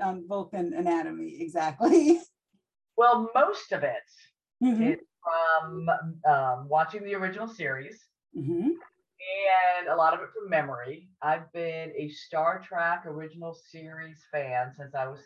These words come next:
Speaker 2: six years old. My dad introduced it, um, introduced me to it, and I loved it, you know, from the get-go.
Speaker 1: Mm-hmm.
Speaker 2: And then also, before the actual convention, I got on Wikipedia, of course,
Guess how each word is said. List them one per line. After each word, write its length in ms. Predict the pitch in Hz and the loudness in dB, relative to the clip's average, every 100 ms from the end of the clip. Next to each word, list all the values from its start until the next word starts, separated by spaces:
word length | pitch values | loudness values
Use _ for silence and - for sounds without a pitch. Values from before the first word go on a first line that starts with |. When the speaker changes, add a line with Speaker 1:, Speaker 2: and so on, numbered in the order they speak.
| _ | _
Speaker 2:
six 240 | 147 - 165 | -18 -16 -18
years 160 | 160 | -10
old. 440 | 147 113 127 226 - _ _ _ _ | -8 -6 -6 -8 -12 _ _ _ _
My 160 | 147 151 | 0 0
dad 540 | 156 151 156 156 147 | 2 2 2 0 -2
introduced 540 | 135 135 131 123 120 _ | -12 -16 -18 -18 -20 _
it, 180 | 120 113 - - | -16 -16 -12 -12
um, 280 | 113 110 - | -12 -14 -16
introduced 440 | 139 127 127 123 131 | -16 -14 -16 -18 -18
me 160 | 120 - | -20 -16
to 120 | 110 | -8
it, 220 | 135 165 135 | -6 -6 -6
and 80 | |
I 160 | 131 131 | -4 -4
loved 260 | 131 131 - | 0 -2 -2
it, 160 | 196 196 _ _ _ _ - | -8 -8 _ _ _ _ -16
you 100 | 151 | -10
know, 120 | 139 | -8
from 140 | 143 135 | -8 -8
the 80 | |
get-go. 680 | 135 160 110 113 107 131 165 _ _ _ - | -6 -8 -4 -2 0 -2 -6 _ _ _ -12
Speaker 1:
Mm-hmm. 180 | 165 175 | -8 2
Speaker 2:
And 160 | 285 302 | 4 4
then 220 | 320 202 | 4 4
also, 1080 | 214 247 349 - - 160 127 117 131 165 - _ _ _ | 6 6 6 2 4 6 6 4 0 -4 -12 _ _ _
before 440 | 170 170 202 208 220 | -12 -8 -2 0 0
the 100 | 196 | 2
actual 560 | 160 160 - 175 160 | 2 0 -6 -10 -10
convention, 1040 | 151 147 135 208 233 220 147 117 117 131 151 _ - - - _ | -10 -12 -2 0 0 -4 -8 -6 -8 -10 -18 _ -20 -20 -20 _
I 600 | 160 156 147 147 147 151 151 | 0 4 6 6 4 0 0
got 160 | 151 | 0
on 240 | - 127 135 | 0 -4 -6
Wikipedia, 680 | - 131 - 233 214 190 | -14 -20 -18 -12 0 0
of 60 | 185 | 0
course, 760 | - 175 156 160 160 - _ | -4 -2 -2 -2 -8 -14 _